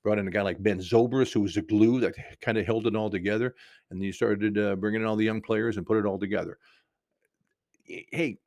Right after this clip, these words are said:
pay the money or, or, or build, but just really standing there not doing a whole lot.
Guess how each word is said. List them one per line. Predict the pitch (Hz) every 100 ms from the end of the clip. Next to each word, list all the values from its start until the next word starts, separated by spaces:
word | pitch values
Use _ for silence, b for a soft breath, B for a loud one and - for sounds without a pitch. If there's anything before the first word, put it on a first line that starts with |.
| -
pay | 185 226
the |
money | 185 226 233 196
or, | 185 170
or, | 165 175 165 165
or |
build, | 160 196 190 127
but | 127
just | 190 - _ -
really | 127 147 220 185
standing | - - 190 196
there | 175 147
not | 156
doing | 139 165
a | 131
whole | 135 120
lot. | 120 135